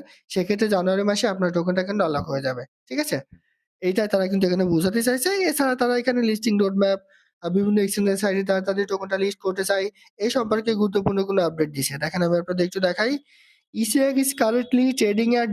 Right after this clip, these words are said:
zero point one five ওটিসি। অর্থাৎ, আহ, তারা এখন প্রতিটা টোকেন জিরো পয়েন্ট ওয়ান ফাইভ ডলারে কিন্তু এখানে সেল হচ্ছে, সেল হচ্ছে।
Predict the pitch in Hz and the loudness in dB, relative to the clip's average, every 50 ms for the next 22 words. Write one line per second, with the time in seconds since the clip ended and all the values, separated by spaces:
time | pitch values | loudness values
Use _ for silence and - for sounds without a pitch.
0 | 202 226 214 214 208 208 208 214 202 202 208 233 247 - - - 185 190 202 226 | 0 2 2 2 0 0 0 0 0 0 0 -2 -4 -6 -6 -2 0 0 0 0
1 | 247 247 - 208 196 202 214 208 202 - 214 208 214 208 208 208 196 190 190 - | -4 -2 -2 0 0 0 -2 -4 -4 -2 0 0 0 0 0 -2 -2 -2 -2 -2
2 | 233 190 135 127 - _ _ _ _ _ _ _ _ - 170 175 247 269 269 269 | 0 0 -2 -2 -6 _ _ _ _ _ _ _ _ -14 -6 -4 -4 -4 -4 -8
3 | - _ _ _ _ _ _ _ _ 151 - 160 - 180 180 196 214 226 220 226 | -16 _ _ _ _ _ _ _ _ -4 -4 -2 0 0 0 2 0 0 0 0
4 | 262 262 277 262 220 185 - 208 196 196 233 220 262 240 233 220 220 - 247 269 | 0 0 0 -2 -2 0 0 0 0 0 0 0 0 0 0 0 0 0 0 0
5 | 285 233 185 170 190 220 214 220 220 226 233 226 226 202 196 202 - 208 202 190 | 0 0 2 2 2 2 2 2 0 0 2 2 0 0 0 0 0 -2 0 2
6 | 196 190 190 190 185 190 185 185 185 180 175 185 180 170 175 - 160 156 160 151 | 2 2 2 0 0 -2 -2 0 0 0 0 2 0 0 0 0 -2 0 0 -4
7 | 143 - - 151 - - 196 175 170 156 - - - 139 | -4 -6 -6 -6 -2 -2 0 0 0 -2 -4 -6 -8 -10